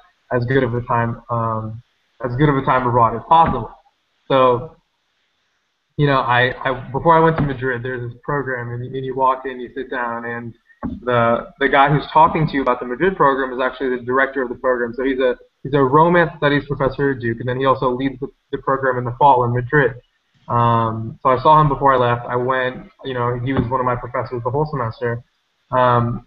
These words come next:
<clears throat> and then, you know, I came back, back at Duke, normal, normal things. And, uh, yesterday I was walking out of our library, um, and, you know, and I'm, I'm walking, I'm walking, and I see a guy that looks a lot like Marcos from Spain walking, you know,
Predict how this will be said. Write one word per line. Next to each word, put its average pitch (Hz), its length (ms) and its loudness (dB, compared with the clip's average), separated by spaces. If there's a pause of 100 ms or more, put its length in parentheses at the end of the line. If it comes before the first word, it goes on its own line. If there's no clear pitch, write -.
<clears throat> - 80 -2
and 160 380 2
then, 127 260 2
you 139 60 0
know, 135 100 2
I 120 100 -4
came 160 160 4
back, 135 500 0 (220)
back 139 200 2
at 131 140 -2
Duke, 127 260 -4
normal, 127 340 -2
normal 127 320 -2
things. 160 300 2 (920)
And, 131 260 4
uh, 123 140 4
yesterday 151 400 2
I 135 60 4
was 123 80 0
walking 135 240 0
out 127 100 0
of 117 80 0
our 120 100 2
library, 120 680 0 (560)
um, 120 560 -2
and, 123 480 -2 (160)
you 139 120 -4
know, 127 200 0
and 123 80 -2
I'm, 123 180 -4
I'm 131 140 -8
walking, 131 300 0
I'm 123 100 -4
walking, 127 320 0
and 123 80 -4
I 120 120 -4 (160)
see 143 400 -2 (300)
a 131 40 -14
guy 151 240 4
that 139 80 -2
looks 135 220 -2
a 139 60 -2
lot 156 280 4
like 147 220 2
Marcos 139 480 2
from 123 200 -10
Spain 135 480 -2
walking, 131 460 0
you 127 60 -8
know, 123 120 -4